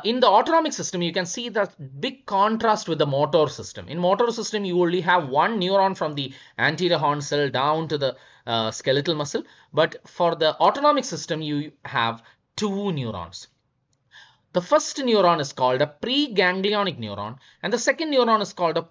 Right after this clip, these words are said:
postganglionic neuron, and you guessed it right, this is called a ganglia. Now, what is a ganglion? Ganglion is a collection of cell bodies. You are seeing this purple neuron, and you are seeing its cell body over here. Just like this,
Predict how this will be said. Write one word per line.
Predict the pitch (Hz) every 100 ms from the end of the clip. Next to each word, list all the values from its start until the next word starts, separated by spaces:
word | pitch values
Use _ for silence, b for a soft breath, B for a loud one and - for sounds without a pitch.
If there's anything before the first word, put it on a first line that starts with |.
| -
postganglionic | 226 285 - - 170 180 175 175 170 160
neuron, | 139 135 143 143 143
and | 127 127 123 - _ -
you | 135
guessed | 170 -
it | 202 165
right, | 151 147 135
this | 151 147
is | 143
called | - 120 120 123 123
a |
ganglia. | 104 120 107 104 90 92 b b
Now, | 233
what | 285 294
is | 302
a |
ganglion? | 185 151 143 139 135 190 B B B
Ganglion | - 262 277 269 269 254
is | 180 175 -
a | 143
collection | - 160 156 165 - 185 151
of |
cell | 147 - 143 135
bodies. | 117 107 92 90
You | 175 202
are |
seeing | 202 240 233 220
this | 180 -
purple | - 147 147 190
neuron, | 170 151 160 202 B B -
and | 147
you | 156 147
are | 151
seeing | 151 165 165
its | 147
cell | - 139 139
body | 127 123
over | 110 101
here. | 95 90
Just | 165 226
like | 240 214 170
this, | 190